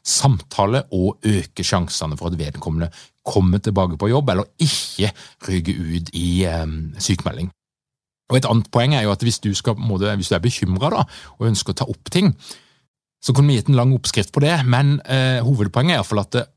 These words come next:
presenter dine observasjoner, og det du ser, uten å fortolke det for mye eller legge for mye følelse i det. Men hva er det du ser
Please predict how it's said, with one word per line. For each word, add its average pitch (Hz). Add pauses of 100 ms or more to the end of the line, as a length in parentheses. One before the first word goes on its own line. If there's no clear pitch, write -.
presenter 127
dine 104
observasjoner, 180 (320)
og 151
det 120
du 131
ser, 151 (240)
uten 131
å -
fortolke -
det 107
for 123
mye 95
eller 101
legge 90
for 110
mye 101
følelse 92
i 107
det. 139
Men 170
hva 151
er 156
det 170
du 190
ser 214